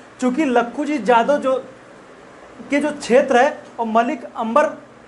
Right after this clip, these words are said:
में जो मालो जी शामिल हो गए उनके शासन में, तो लखू जी जाधव से जब वैमनस्य हो जाता है, अब चूँकि ये पहले मालो जी उन्हीं के क्षेत्र में कह सकते थे, उनके अधीन थे, इसलिए ये जो इनके जो पुत्र हैं शाह जी,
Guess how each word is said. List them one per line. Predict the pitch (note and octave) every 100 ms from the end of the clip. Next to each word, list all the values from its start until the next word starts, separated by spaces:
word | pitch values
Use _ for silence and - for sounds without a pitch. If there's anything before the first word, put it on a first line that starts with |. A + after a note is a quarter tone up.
| -
में | A3 C4+
जो | C#4+
मालो | B3 A#3 A#3+ C4+
जी | C#4+
शामिल | B3 A3+ C#4 B3+
हो |
गए | B3
उनके | B3+ B3 C4+
शासन | C4 A3+ A3+ B3+
में, | D4
तो | D4+
लखू | A#3+ A#3 A#3 D4
जी | B3
जाधव | A3+ A#3 A#3+
से | B3+
जब | C#4
वैमनस्य | A#3 G#3+ A#3+ C#4
हो | A#3+
जाता | G#3+ G3+ A3+
है, | B3+ C#4+ - - - -
अब | B3
चूँकि | A#3 A#3 C#4
ये | C#4+
पहले | C#4+ A#3+ G#3+ C4
मालो | C4+ B3 A#3 C4
जी | B3+
उन्हीं | B3+ A3+ B3+
के | C4+
क्षेत्र | - A#3+ B3+
में | B3+ C4
कह | B3+
सकते | A#3 A#3 B3+
थे, | B3
उनके | A#3 A3 B3
अधीन | G#3 A#3 B3+
थे, | B3+ C4+ - - -
इसलिए | C4+ B3+ D4
ये | C#4 D4
जो | C4+ - - - - - - A3+
इनके | A#3 C4+
जो | D4
पुत्र | - D#4+ E4+ C4
हैं | B3
शाह | B3+ C4 C4+
जी, | G3+